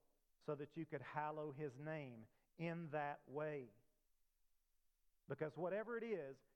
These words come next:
you could never, ever even begin to do it without Him doing it through you. God will give you a name, a new name, a new covenant name. He'll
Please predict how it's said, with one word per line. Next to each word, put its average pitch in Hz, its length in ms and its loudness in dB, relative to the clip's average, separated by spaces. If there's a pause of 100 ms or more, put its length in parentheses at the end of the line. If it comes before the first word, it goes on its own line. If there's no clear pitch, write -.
you 165 80 -2
could 139 160 -4
never, 196 400 0
ever 196 320 0
even 185 260 0
begin 175 460 0
to 202 60 -4
do 220 240 4
it 180 120 0
without 165 380 0
Him 180 240 -6
doing 190 280 2
it 170 120 -6 (120)
through 202 320 2 (100)
you. 127 100 -6 (1500)
God 156 240 2
will 143 100 -6
give 160 200 -2
you 165 140 -4
a 135 40 -2
name, 143 340 -2 (720)
a 131 60 0
new 165 260 2
name, 139 280 -2 (720)
a 131 80 0
new 165 360 0
covenant 185 440 0
name. 170 320 -2 (460)
He'll 175 220 4